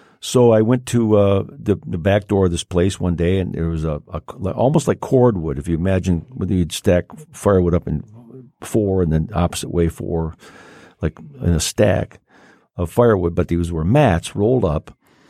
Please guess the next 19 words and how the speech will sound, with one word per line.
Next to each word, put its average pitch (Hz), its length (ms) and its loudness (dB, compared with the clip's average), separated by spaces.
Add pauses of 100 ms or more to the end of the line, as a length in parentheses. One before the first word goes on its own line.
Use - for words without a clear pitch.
(300)
and 90 460 -2
they 92 240 2
were 85 180 -2
about 90 360 -8
sixty-five 120 680 2
of 87 80 0
these 78 200 -2
mats 87 380 -6
in 87 120 -2
a, 78 60 -4 (100)
in 87 80 -2
a 82 60 -4
pile, 80 520 -2 (200)
two 139 120 4
or 113 60 6
three 139 180 2
piles 57 480 -6 (120)
by 76 180 -4
size. 67 680 -4